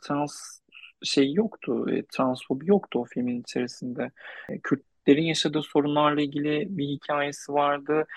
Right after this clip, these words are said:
Milliyetçilerin böyle yaka silktiren, <laughs> e, müthiş, e, <laughs>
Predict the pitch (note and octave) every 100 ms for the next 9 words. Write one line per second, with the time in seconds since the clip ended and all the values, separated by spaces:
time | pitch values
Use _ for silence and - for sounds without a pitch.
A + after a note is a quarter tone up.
0 | - - - C3 C#3 D3+ D#3 D#3+ - -
1 | D#3 D#3 D#3+ D3+ - D3 - C#3+ D3 C3
2 | C3 - D3+ - D3+ - - D3 - -
3 | - - - - - C#3 C3 C3+ B2+ B2+
4 | C3 E3 - - - E3 - F3 D3